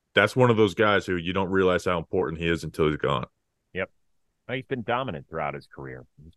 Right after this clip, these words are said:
Speaker 2: been there, I think, since twenty thirteen. Um, one other just cool little note, two things I wanna say.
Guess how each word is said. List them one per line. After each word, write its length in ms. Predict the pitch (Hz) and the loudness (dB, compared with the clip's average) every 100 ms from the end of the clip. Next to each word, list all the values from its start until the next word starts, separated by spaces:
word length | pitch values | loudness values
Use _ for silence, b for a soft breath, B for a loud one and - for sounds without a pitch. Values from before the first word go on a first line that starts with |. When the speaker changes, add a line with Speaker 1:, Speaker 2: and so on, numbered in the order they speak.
| _ - | _ -14
Speaker 2:
been 80 | 104 | -8
there, 100 | 85 | -8
I 60 | 76 | -8
think, 220 | 87 - | -10 -14
since 180 | 82 - | -20 -16
twenty 240 | 90 82 80 | -12 -10 -10
thirteen. 460 | 87 - 110 82 - _ _ _ _ | -12 -10 -8 -10 -12 _ _ _ _
Um, 380 | 131 135 127 113 - _ _ _ _ _ _ _ _ _ _ _ | 2 4 2 -2 -12 _ _ _ _ _ _ _ _ _ _ _
one 180 | 110 160 | 2 4
other 300 | 170 143 123 - | 4 2 0 -8
just 340 | 135 123 117 | -12 -10 -12
cool 220 | - 139 127 | -6 -2 0
little 340 | 113 104 92 | 0 -2 -4
note, 400 | 95 90 90 131 - _ _ _ _ | -6 -2 -2 -4 -12 _ _ _ _
two 120 | - | -8
things 280 | 139 92 82 | -4 -4 -4
I 60 | 80 | -8
wanna 180 | 73 69 | -8 -10
say. 220 | - | -16